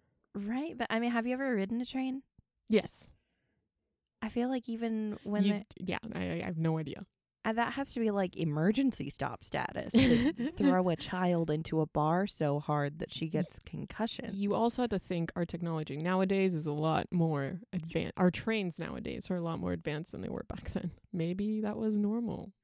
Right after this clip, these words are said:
Speaker 1: I suppose,
Speaker 2: I don't
Speaker 1: but
Speaker 2: think it was normal for a <laughs> child to get a severe head injury,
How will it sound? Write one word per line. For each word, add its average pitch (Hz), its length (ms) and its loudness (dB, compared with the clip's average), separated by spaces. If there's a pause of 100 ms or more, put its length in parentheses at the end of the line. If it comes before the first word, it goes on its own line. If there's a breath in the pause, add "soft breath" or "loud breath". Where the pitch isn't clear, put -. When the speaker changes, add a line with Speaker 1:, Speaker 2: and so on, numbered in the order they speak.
(480)
Speaker 1:
I 208 120 -2
suppose, 190 920 -4
Speaker 2:
I 196 100 10
don't 208 140 10
Speaker 1:
but 185 80 2
Speaker 2:
think 180 140 4
it 170 40 4
was 165 160 2
normal 156 240 4
for - 140 -2
a 165 60 0
<laughs> - 0 -
child 185 500 2
to 175 80 -2
get 170 160 2
a 180 40 6
severe 165 440 4
head 185 280 -2
injury, 202 600 6